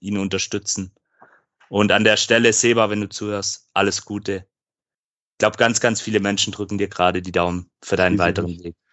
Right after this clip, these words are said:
Speaker 2: Schließe ich mich dem Yannick komplett an. Dann danke an die Gäste, die wir heute hatten. Kerstin, vielen, vielen Dank, dass du das fünf null nochmal angetan hast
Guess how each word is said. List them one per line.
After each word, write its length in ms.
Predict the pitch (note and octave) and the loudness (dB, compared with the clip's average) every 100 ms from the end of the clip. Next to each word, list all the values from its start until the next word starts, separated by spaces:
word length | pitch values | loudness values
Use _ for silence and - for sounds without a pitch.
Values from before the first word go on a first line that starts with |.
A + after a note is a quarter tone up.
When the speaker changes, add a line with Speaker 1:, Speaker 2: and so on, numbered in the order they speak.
| - - _ | -20 -20 _
Speaker 2:
Schließe 260 | - C3 - | -2 -2 0
ich 40 | |
mich 140 | A#2+ | -4
dem 140 | A#2 A#2 | -2 0
Yannick 260 | A2+ A#2 | 0 0
komplett 380 | - A2+ A2+ G#2+ | -4 -4 0 -2
an. 240 | A2+ B2+ - - _ | -2 -6 -10 -20 _
Dann 220 | C3+ C#3+ | 2 4
danke 280 | C#3+ D#3 E3 | 2 4 4
an 80 | C3+ | 2
die 100 | C3 | 2
Gäste, 600 | C3+ B2+ C3 C#3+ - D#3+ | 0 0 0 2 0 0
die 120 | D3 | 0
wir 120 | C3 | 0
heute 180 | C#3 C#3 | 0 0
hatten. 340 | C#3 E3 D#3+ | -2 -4 -10
Kerstin, 360 | - D3 - D3 | -2 -2 0 -4
vielen, 260 | - D#3+ D#3 | 2 2 4
vielen 160 | D3+ | 2
Dank, 300 | C#3 D#3+ - - | 4 2 -2 0
dass 180 | C3+ - | 2 2
du 80 | |
das 320 | C3 D3+ C#3+ - | 2 2 2 0
fünf 320 | F3 E3+ - | 0 0 -2
null 100 | D3+ | 0
nochmal 240 | C3 C3+ | 0 0
angetan 560 | C3+ D#3 A#2+ - A2 G#2+ | 0 0 0 0 -2 -2
hast 240 | D3 - | -6 -8